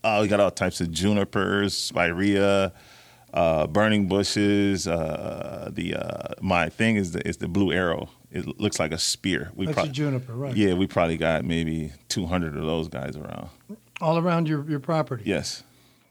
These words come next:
Speaker 2: Now you have flowering shrubs. You got, you got color that's gonna be there. The burning bush and the fall are gonna be bright red. Do they turn color for you?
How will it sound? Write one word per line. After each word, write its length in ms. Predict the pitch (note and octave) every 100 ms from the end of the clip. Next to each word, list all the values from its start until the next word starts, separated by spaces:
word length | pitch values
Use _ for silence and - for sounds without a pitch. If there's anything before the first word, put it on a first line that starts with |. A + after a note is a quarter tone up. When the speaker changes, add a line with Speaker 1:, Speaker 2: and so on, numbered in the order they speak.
| _ D#3+
Speaker 2:
Now 100 | D#3+
you 120 | F3
have 140 | E3+
flowering 420 | - D#3 D#3+ F3 F3
shrubs. 420 | - E3 D#3+ C#3
You 60 | D3
got, 260 | C#3+ C#3+
you 80 | F3+
got 180 | F3+ F#3+
color 320 | - E3+ D3+
that's 240 | B2+ C3 -
gonna 180 | C#3+
be 100 | C#3 C3+
there. 140 | C3+
The 60 | B2+
burning 320 | D#3 E3 D3+
bush 240 | D#3 -
and 60 | E3
the 60 | C3
fall 240 | D3+ C#3+
are 60 | C#3
gonna 160 | C#3+
be 120 | C#3
bright 260 | C3 C#3 C#3
red. 240 | C#3+ C3+
Do 100 | B2+
they 120 | C3+ C3+
turn 280 | - D3
color 280 | C3+ C#3+ D3
for 180 | D3+
you? 40 | F#3